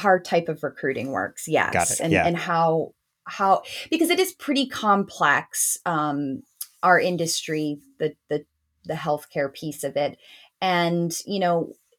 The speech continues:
Speaker 1: they do work just like a contractor,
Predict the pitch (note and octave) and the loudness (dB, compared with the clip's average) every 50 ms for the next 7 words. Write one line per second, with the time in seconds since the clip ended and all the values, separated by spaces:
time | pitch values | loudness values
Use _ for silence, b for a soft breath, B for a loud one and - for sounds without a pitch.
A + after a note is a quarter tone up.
0 | _ _ - - - - G3+ A#3+ A#3+ A#3 G3+ G#3 A#3+ B3 B3+ A#3+ G#3 G#3 G3+ G#3+ | _ _ -20 -16 -6 0 4 4 6 6 6 6 6 6 6 6 6 6 4 4
1 | G#3+ - - - G3 F#3 - G3 F#3 F3+ E3+ D#3+ E3 - - F3+ F3 E3+ E3+ E3 | 2 -2 -2 0 0 2 4 4 4 4 4 -2 -4 -2 0 2 2 2 2 0
2 | D#3+ - C#3+ C3+ C#3 C#3 _ - C#3 C3 C#3 D3+ E3 | -2 -2 -2 -2 -2 -2 _ -4 -2 -2 -2 -2 -6